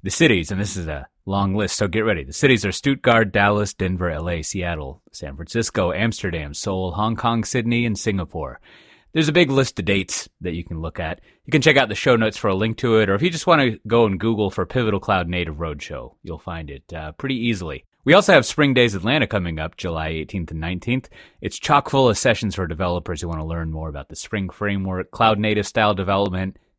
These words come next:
and of course, to be fully buzzword compliant, microservices. If you go to spring days dot I O, you can get more info. And that's the last Spring Days we're having so far that we have scheduled this year. So get that one in if you're over in, uh, Grits and Pork Land. It'll be good stuff.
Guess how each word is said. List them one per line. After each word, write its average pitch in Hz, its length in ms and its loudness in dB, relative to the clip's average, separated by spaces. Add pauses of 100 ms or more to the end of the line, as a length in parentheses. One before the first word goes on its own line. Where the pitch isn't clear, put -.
(180)
and 110 80 -6
of 104 120 -6
course, - 560 -6 (160)
to 78 100 -12
be 76 100 -10
fully 92 320 -4
buzzword 95 400 -4
compliant, 131 600 -2 (340)
microservices. - 1080 -4
If 123 80 2
you 147 60 4
go 180 80 8
to 160 80 6
spring 151 320 4
days 127 280 6
dot 101 180 2
I 95 220 4
O, 98 120 2
you 78 140 -4
can 95 80 -8
get 90 160 -6
more 90 160 -4
info. 92 320 -4
And 98 100 0
that's - 140 0
the 151 80 0
last 135 280 4
Spring 131 280 2
Days 98 260 2
we're 92 80 -4
having 80 460 -6
so 175 240 2
far 95 260 4
that 90 80 -4
we 92 80 -2
have 90 100 -4
scheduled 90 400 -4
this 76 200 -10
year. 71 320 -6
So 92 160 -6
get 104 240 -4
that 87 160 -2
one 87 180 -4
in 85 220 -4
if 67 160 -14
you're 82 120 -4
over 78 400 -6
in, 73 280 -10
uh, 71 220 -10 (200)
Grits 101 300 -4
and 82 100 -6
Pork 90 300 -6
Land. 73 320 -10 (260)
It'll 90 140 -6
be 80 80 -6
good 78 180 -8
stuff. - 380 -8